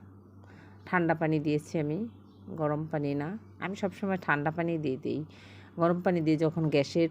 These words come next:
প-, তাপমাত্রা কম থাকে তখন আমি গরম পানি করে দিয়ে দিই, না হলে আমি ঠান্ডা পানিটাই দিয়ে দেওয়ার সময় আগেই আমি চুলার হাই, উম, জালটা একদম হাই হিট করে দিই।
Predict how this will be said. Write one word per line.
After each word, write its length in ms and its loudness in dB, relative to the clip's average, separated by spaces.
প-, 240 0
তাপমাত্রা 460 0
কম 320 0
থাকে 440 -4
তখন 280 0
আমি 160 0
গরম 320 0
পানি 180 -2
করে 220 0
দিয়ে 220 0
দিই, 200 -4
না 100 2
হলে 200 2
আমি 200 0
ঠান্ডা 320 0
পানিটাই 680 2
দিয়ে 420 4
দেওয়ার 260 2
সময় 560 -2
আগেই 520 0
আমি 120 -2
চুলার 400 2
হাই, 340 0
উম, 220 0
জালটা 360 2
একদম 340 0
হাই 180 0
হিট 200 -2
করে 200 0
দিই। 220 -2